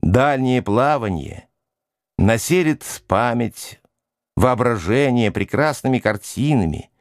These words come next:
занимательными эпизодами, обогатит ум наглядными знаниями всего того, что знаешь по слуху.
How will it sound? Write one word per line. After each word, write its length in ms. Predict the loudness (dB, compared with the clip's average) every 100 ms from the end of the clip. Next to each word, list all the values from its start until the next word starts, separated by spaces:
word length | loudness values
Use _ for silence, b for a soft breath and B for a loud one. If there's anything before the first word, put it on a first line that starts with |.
| _ _ -6
занимательными 960 | 0 4 4 2 0 0 0 2 0 0
эпизодами, 920 | 0 0 2 2 2 0 -2 -4 -10 _ _ _ _ _ -2
обогатит 680 | 0 2 0 -2 -8 -10 -10 0
ум 460 | 2 2 2 0 -2 _
наглядными 640 | -2 -2 2 2 2 2 0
знаниями 680 | 0 0 0 0 0 0
всего 300 | -2 -2 -2
того, 440 | -2 0 0 -2 -6 _ _ _ -6
что 240 | 0 2
знаешь 720 | 2 2 2 0 -2 -6 -10 -4
по 100 | -4
слуху. 760 | -4 -4 0 0 -4 -14 -16